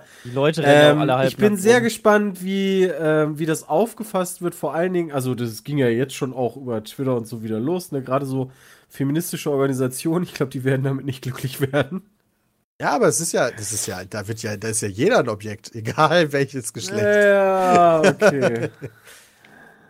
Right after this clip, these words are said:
Speaker 3: Also, ich hab's übrigens, also ich hatte, bei mir gab's keine Gruppe, ich hab's alleine gespielt, äh,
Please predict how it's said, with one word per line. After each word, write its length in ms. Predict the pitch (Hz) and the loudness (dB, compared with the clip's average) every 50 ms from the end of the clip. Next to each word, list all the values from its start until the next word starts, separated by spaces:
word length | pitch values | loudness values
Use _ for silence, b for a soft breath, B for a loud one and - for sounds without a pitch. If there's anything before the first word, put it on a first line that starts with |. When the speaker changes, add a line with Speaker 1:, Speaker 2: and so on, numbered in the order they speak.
| b b b b b b b b b b b b b b b b b b b | b b b b b b b b b b b b b b b b b b b
Speaker 3:
Also, 440 | 135 139 143 147 156 143 139 139 | -4 -4 2 2 4 4 2 0
ich 320 | - - - 147 160 156 - | -4 -8 -8 -8 -6 -2 -2
hab's 160 | 180 180 - | -2 -2 -2
übrigens, 300 | 202 180 175 156 147 - | -4 -4 -4 -4 -4 -6
also 400 | - 147 147 - 143 139 131 156 | -6 -8 -6 -4 -4 -4 -4 -4
ich 140 | 151 147 - | -6 -2 -4
hatte, 160 | 160 156 - | -4 -4 -4
bei 120 | 143 147 131 | -4 -4 -4
mir 300 | 127 131 127 131 143 147 | -4 -4 -6 -2 -2 0
gab's 220 | 135 139 127 - - | 0 -2 -4 -4 -6
keine 200 | - 131 120 113 | -6 -8 -8 -6
Gruppe, 340 | - 120 131 - - 110 | -6 -6 -6 -4 -4 -8
ich 120 | 101 98 - | -8 -8 -8
hab's 180 | 113 110 113 | -10 -10 -8
alleine 340 | 113 104 104 107 110 110 110 | -10 -8 -6 -6 -8 -8 -10
gespielt, 580 | 98 101 95 - - - 98 101 110 - - - - | -12 -12 -14 -14 -16 -16 -16 -16 -16 -18 -20 -18 -16
äh, 320 | 107 101 98 98 98 104 | -16 -14 -12 -12 -14 -14